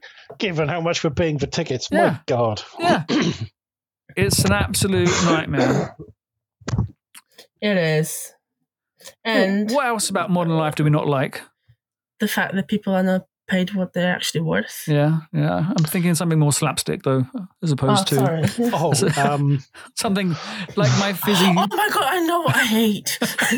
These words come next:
Speaker 3: This is going to be very, very specific. <laughs> So, you know, bras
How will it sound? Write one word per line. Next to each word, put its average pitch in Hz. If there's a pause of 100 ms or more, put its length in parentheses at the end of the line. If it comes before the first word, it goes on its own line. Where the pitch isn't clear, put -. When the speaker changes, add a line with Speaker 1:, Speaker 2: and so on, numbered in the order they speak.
(280)
Speaker 3:
This 392
is -
going 277
to -
be 262
very, 240
very 226
specific. 262 (240)
<laughs> - (400)
So, 302
you 226
know, 302
bras 185